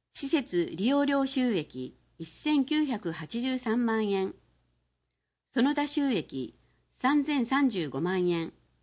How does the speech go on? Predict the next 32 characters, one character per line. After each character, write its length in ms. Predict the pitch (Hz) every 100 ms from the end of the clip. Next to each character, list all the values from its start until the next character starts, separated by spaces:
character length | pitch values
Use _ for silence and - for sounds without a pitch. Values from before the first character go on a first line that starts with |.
| _ _ _ _ _ _ _ -
純 200 | 233 294
損 240 | - 285
失、 440 | 262 165 135 127 - _ -
二 80 | 185
千 280 | 320 302
七 200 | 214 208
百 240 | 294 233 165
九 260 | - 277
十 180 | 240 185
七 220 | 151 151 180
万 260 | 190 175
円。 260 | 170 165 - _ _ _ _ _ _ _ _ _ _ _ -
収 160 | -
益 380 | 302 285 196 160
計、 400 | - 208 143 - _ _ _ _ -
一 280 | 185 269 294
億 380 | - 170 151 -
七 220 | - 202 269
千 300 | 302 285 226
四 180 | 277
百 240 | 254 185 160
八 240 | 165 240
十 200 | 240 254
万 260 | 247 247 180
円。 240 | 143 120 - _ _ _ _ _ _ _ _ _ _ _ _ _ _ _ _ _ _ _ _ _ _ _ _ _ _ _ _ _ _
費 100 | 302
用。 320 | 285 180 123 - _ _ _ _ _ _ _ _ _
そ 120 | - 240
の 100 | 294
他 100 | 285
費 200 | 277 240
用、 260 | 156 123